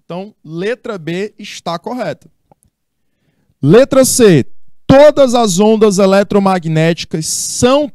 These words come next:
transversais? A gente viu lá na faixazinha do espectro eletromagnético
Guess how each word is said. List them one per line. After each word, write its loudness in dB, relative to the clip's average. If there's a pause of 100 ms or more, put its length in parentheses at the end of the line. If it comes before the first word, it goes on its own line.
transversais? -2 (1000)
A -8
gente -2
viu 4 (720)
lá 2 (400)
na -2
faixazinha -4
do -2
espectro -2
eletromagnético -6